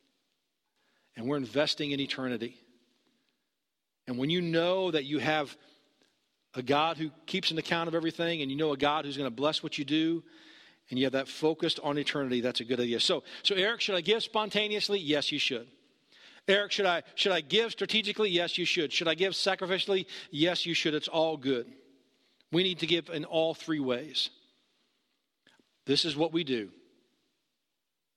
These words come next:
right? This is, this is what we as believers are supposed to do. And I tell you what we're not gonna do as a church. We're not gonna, like, guilt you into it. We're not gonna pass the plate multiple times waiting for you to dump more in.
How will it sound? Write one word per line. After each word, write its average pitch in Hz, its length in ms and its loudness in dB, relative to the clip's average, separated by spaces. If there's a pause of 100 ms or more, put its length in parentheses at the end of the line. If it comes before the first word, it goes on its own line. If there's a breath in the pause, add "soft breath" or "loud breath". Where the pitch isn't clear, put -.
(220)
right? 131 320 0
This 151 220 2
is, 156 260 0 (380 loud breath)
this 147 240 2
is 147 140 -4
what 143 280 0
we 160 220 2
as 147 140 0
believers 135 680 -2
are 139 160 0
supposed 135 500 -2
to 135 60 -12
do. 120 220 -2 (1120 loud breath)
And 131 80 2
I 135 40 2
tell 240 160 4
you 233 40 0
what 202 140 0
we're 160 100 -2
not 165 260 0
gonna 147 160 -4
do 135 200 -2
as 113 80 -4
a 117 40 -6
church. 110 380 -4
We're 135 80 -4
not 160 180 2
gonna, 143 240 -2
like, 127 300 -2 (480 loud breath)
guilt 165 300 2
you 160 100 0
into 160 220 0
it. 156 100 -2
We're 127 100 -6
not 139 200 0
gonna 160 160 -2
pass 165 320 2
the - 80 -10
plate 165 280 -2
multiple 147 360 -4
times 147 360 -2
waiting 143 220 0
for 139 140 -4
you 143 60 0
to 135 60 -6
dump 139 220 0
more 143 220 -2
in. 147 240 -6